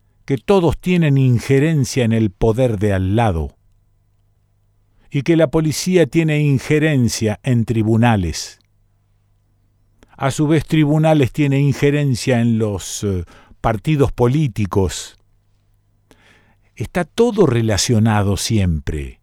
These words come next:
No hay independencia. Bueno, no la hay en el país. Digo, ¿por qué va a haberla en los tribunales de Cruz del Eje? Yo sospecho.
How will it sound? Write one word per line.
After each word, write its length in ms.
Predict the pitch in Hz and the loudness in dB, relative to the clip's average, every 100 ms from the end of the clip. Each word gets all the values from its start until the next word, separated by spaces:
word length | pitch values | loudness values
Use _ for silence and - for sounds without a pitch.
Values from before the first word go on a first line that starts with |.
| - | -10
No 220 | 131 165 | -4 -2
hay 240 | 202 202 - | 0 -2 -2
independencia. 1500 | 156 143 131 131 127 117 120 123 98 82 - 80 69 - _ - | 0 0 0 0 0 0 2 2 2 0 -6 -8 -10 -14 _ -6
Bueno, 240 | 123 98 | -4 -2
no 160 | 98 117 | 0 0
la 260 | 107 101 | 0 2
hay 220 | 104 117 110 | 2 0 0
en 100 | 107 | -2
el 140 | 107 | -4
país. 460 | - 107 117 - - - | -4 -4 -4 -6 -12 -6
Digo, 220 | 120 113 | -2 0
¿por 300 | - 120 107 | 0 -4 -2
qué 160 | 147 131 | -2 0
va 220 | 120 117 | 0 0
a 20 | |
haberla 580 | 117 127 117 123 127 120 _ _ _ _ _ | 2 0 0 0 -2 -4 _ _ _ _ _
en 160 | 127 113 | 0 0
los 120 | 104 | 0
tribunales 600 | - 117 107 110 117 98 | -2 0 0 2 0 0
de 100 | 101 | -2
Cruz 240 | 110 107 | -2 -2
del 160 | 92 95 | -2 -2
Eje? 400 | 120 - 71 - _ _ _ _ _ _ _ _ _ _ _ _ - | -2 -4 -14 -14 _ _ _ _ _ _ _ _ _ _ _ _ -10
Yo 180 | - | -10
sospecho. 680 | - 107 - 78 - - - | -4 -4 -2 -6 -8 -14 -16